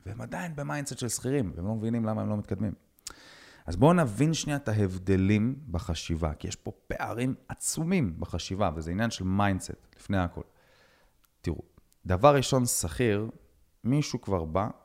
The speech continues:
ובנה לו את העסק מלפני שהוא הגיע, יכול להיות לפני שהוא אפילו נולד. יש כבר מבנה, יש כבר פעילות, יש כבר מוצרים ושירות ואנשי מכירות וכל המסביב ואנשי שיווק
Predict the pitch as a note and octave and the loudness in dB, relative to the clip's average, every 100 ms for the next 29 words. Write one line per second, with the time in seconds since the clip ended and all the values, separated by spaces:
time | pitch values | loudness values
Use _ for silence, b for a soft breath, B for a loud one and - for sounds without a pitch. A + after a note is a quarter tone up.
0 | _ _ _ F2 F#2+ F2+ F#2+ F#2 F#2 G2+ | _ _ _ -2 -2 0 2 4 6 6
1 | A2 B2 C#3+ - - _ - G2 F#2 D#2+ | 4 2 0 -4 -10 _ -6 -2 -2 -4
2 | - B2 C3 - C3+ - - _ _ - | 0 2 2 0 -4 -6 -20 _ _ -2
3 | G2 G2+ F#2+ - B2+ D3 - G2+ F#2 F2 | 4 4 4 2 2 2 0 -2 -2 -2
4 | E2+ D#2 - - B2+ A#2+ G2+ G#2 G2 F2+ | -4 -6 -8 0 0 0 -6 -6 -6 -6
5 | - F#2 E2+ E2 D#2 C#2 _ _ _ _ | -4 -2 0 0 -2 -4 _ _ _ _
6 | B B B B - A2 D3+ - D3+ C#3+ | B B B B 2 6 6 6 2 4
7 | C3 G#2 G2+ - _ - F#2 A2 - B2+ | 2 2 0 -2 _ -6 0 0 2 0
8 | - A#2 G#2+ F#2+ F#2+ - - E2+ A2+ A2 | 4 2 4 2 0 -12 -8 -2 -2 -2
9 | A2+ B2 A2 F#2+ G2 F#2+ A#2+ A2+ F#2+ - | -2 0 0 -2 -4 0 2 2 0 -2
10 | F2+ G#2 B2+ B2+ F#2 F2 - A#2+ A#2 A#2 | 0 4 4 4 0 -2 0 0 0 0
11 | A2+ A#2 A#2 F2 F2+ F2 E2+ G#2+ A#2+ B2 | 2 2 0 -2 0 0 0 2 4 6
12 | A#2 A#2 G#2+ G2+ G#2+ F2+ D#2+ A2+ - A#2+ | 4 2 0 0 0 0 0 -2 -2 2
13 | A#2+ A2+ | 2 0